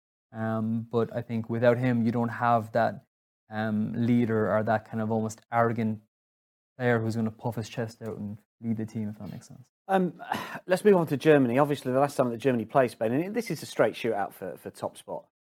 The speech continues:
Speaker 2: uh, in the group, and the odds imply that as well. But obviously, Spain hammered Germany, uh, in the Nations League, George. I mean, is, is there still scar tissue there from a, from a German point of view? And do you think that's one of the reasons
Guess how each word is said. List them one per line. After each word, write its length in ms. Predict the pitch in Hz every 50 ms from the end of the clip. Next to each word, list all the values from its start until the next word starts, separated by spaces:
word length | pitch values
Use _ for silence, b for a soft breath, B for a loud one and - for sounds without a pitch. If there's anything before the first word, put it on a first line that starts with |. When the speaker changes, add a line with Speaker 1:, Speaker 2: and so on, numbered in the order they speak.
| _ _ _ - 101
Speaker 2:
uh, 120 | 95 95
in 140 | 98 113 101
the 60 | 101 98
group, 200 | 107 101 95 -
and 120 | 110 113
the 80 | 117 120
odds 280 | 117 104 - - - _ -
imply 400 | 110 104 101 - - 107 107 104
that 260 | 98 98 92 - -
as 200 | 92 90 - -
well. 180 | 123 107 104
But 140 | 92 107 117
obviously, 360 | 151 165 131 113 - - 101
Spain 420 | 98 - - - 135 120 107 98 - _ _ _ _
hammered 240 | 131 143 135 98 85
Germany, 440 | - 110 104 95 92 90 85 82 _ _ _ _ _ _ _ _ _ 104
uh, 140 | 101 101 107 110
in 140 | 113 107
the 80 | 101 104
Nations 420 | 110 117 117 107 - 107 95 -
League, 220 | 104 104 92 85 -
George. 300 | - 110 101 101 101 117
I 20 |
mean, 160 | 117 120 120
is, 220 | 123 117 143 127 123
is 180 | - 131 123 110
there 140 | 127 123 123
still 240 | - - 156 135
scar 540 | 120 - - - - - 156 143 143 139 135
tissue 420 | 131 - - 127 110 - 117 107 98
there 240 | 101 104 101 98
from 200 | - - 110 107
a, 100 | 104 104
from 180 | - - 107 104
a 60 | 101
German 460 | 104 - 120 120 117 113 110 104 104
point 340 | 104 - 120 107 104 101 -
of 60 | 95
view? 140 | 90 107 104
And 100 | 101 101
do 60 | 95
you 60 | 117 113
think 140 | 135 127
that's 200 | 123 127 123 -
one 160 | - 135 131 127
of 80 | 113
the 60 | 117
reasons 500 | 110 120 123 123 107 - 113 107 98 -